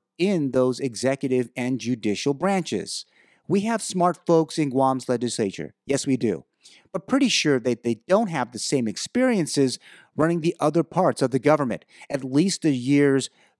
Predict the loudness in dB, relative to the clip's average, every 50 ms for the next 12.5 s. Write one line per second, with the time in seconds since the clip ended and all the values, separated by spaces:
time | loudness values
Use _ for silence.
0 | -20 -6 0 2 2 2 2 2 0 0 0 -2 -4 _ _ _ _ -4 0 2
1 | 4 4 4 2 0 -4 -8 _ -2 0 2 2 2 0 0 0 -2 -4 -6 _
2 | -16 -18 -8 -4 -4 -4 -2 -2 -2 0 2 2 2 0 0 -2 -4 -4 0 0
3 | 0 0 2 2 2 0 0 -2 -6 _ _ _ _ _ -2 0 0 0 0 -2
4 | -2 0 0 2 0 -2 -4 -4 -2 0 2 2 2 2 0 0 0 0 0 -2
5 | 0 0 2 2 0 0 -2 -6 -4 -4 -6 -6 -2 0 0 0 0 0 -2 -2
6 | 0 -2 -2 -2 -2 0 0 0 0 -2 0 2 2 2 2 0 -2 -6 -8 _
7 | _ _ _ _ _ _ _ -6 -2 0 0 2 2 0 0 0 2 2 2 2
8 | 0 -4 -4 -6 _ _ _ _ _ _ _ _ _ _ _ _ _ _ _ _
9 | -6 -2 0 0 0 0 -2 -2 -2 -2 -2 -4 -6 -6 -6 -6 -4 -4 -6 -8
10 | -8 -10 -12 -16 _ _ _ _ _ _ _ -6 -6 -6 -8 _ -6 -4 -2 0
11 | 0 0 0 0 -2 -2 0 0 0 2 2 0 -2 -2 -2 -2 -2 -2 -2 -4
12 | -4 -4 -2 -2 -2 -2 -2 -4 -4 -8